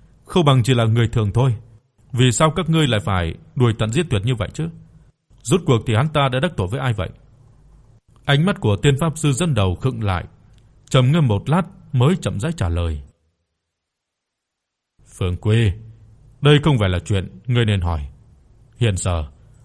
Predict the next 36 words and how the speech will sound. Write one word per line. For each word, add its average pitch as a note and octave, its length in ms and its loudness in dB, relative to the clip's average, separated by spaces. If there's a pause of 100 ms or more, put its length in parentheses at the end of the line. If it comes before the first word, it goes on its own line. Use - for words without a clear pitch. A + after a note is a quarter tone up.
(140)
hoặc A#2 220 0
là G2+ 100 0
ngươi C3 200 2
lập G2+ 200 -2
tức F3+ 120 -2
rời E2+ 200 -4
đi, A2 220 0 (420)
hoặc G#2 220 -4
là F#2+ 320 0 (220)
bỏ G#2 160 0
mạng G2 260 -4
tại F2 100 -8
đây, A2 260 -2 (760)
không F3+ 200 2
còn B2 140 2
lựa A#2 100 0
chọn A2 240 -6
nào F#2+ 120 -2
khác C#3+ 200 -2
đâu." A2 260 -2 (1700)
"Vậy A2+ 220 0
sao? B2+ 280 0 (800)
Nhưng C#3+ 260 6
ta C#3+ 80 0
lại G2+ 140 0
muốn C#3 180 0
chọn A2 300 0
con D3 140 0
đường G2+ 180 -2
thứ C#3 100 -4
ba, B2+ 280 0 (560)
giết C#3 240 0
chết F3+ 120 -2
đám D#3+ 160 2
thủ C3 120 0
hạ A2+ 120 0